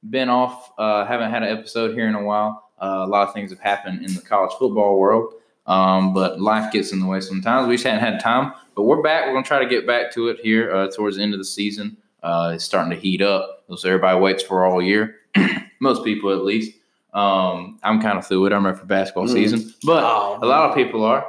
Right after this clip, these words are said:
Speaker 1: So let's go ahead and start it off. Um, first things first, I'm gonna talk about some of the, you know, individual players since we've,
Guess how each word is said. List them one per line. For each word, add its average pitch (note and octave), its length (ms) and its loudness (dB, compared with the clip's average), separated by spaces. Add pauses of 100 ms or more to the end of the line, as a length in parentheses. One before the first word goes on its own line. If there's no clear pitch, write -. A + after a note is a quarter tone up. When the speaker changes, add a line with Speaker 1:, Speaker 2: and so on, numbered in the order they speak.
(220)
Speaker 1:
So A#2+ 840 -6 (840)
let's C3+ 360 -4
go E3 180 2
ahead D3 360 2
and B2 120 -2
start B2+ 380 2
it A2 60 2
off. A2 380 2 (200)
Um, F#2+ 680 -2 (580)
first G#3 320 2
things E3+ 240 -2
first, E3+ 400 -2 (320)
I'm C3 100 -6
gonna C#3+ 100 -10
talk C3 200 -2
about B2+ 340 0
some A#2 240 -6
of G#2+ 100 -6
the, G2 400 -6
you A2 100 -4
know, F#2+ 160 -6 (240)
individual C3 520 2
players B2 420 2
since A2 160 -6
we've, A2 240 -2